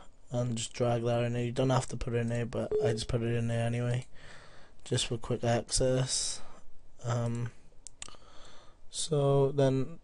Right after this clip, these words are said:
you don't have to worry about the server script compile error fix thing, it's all good. Um, so f-, now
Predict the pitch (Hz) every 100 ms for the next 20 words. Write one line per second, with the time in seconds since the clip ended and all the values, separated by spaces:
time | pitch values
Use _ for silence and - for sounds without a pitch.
0 | - 170 127 131 127 120 - 127 123 123
1 | 117 - 123 - 127 117 117 - - -
2 | 123 - 113 113 117 110 113 - - -
3 | - 113 110 113 - - 110 113 107 107
4 | - 117 117 - - 113 110 113 - -
5 | - - - - - - 127 127 - -
6 | - 131 131 143 147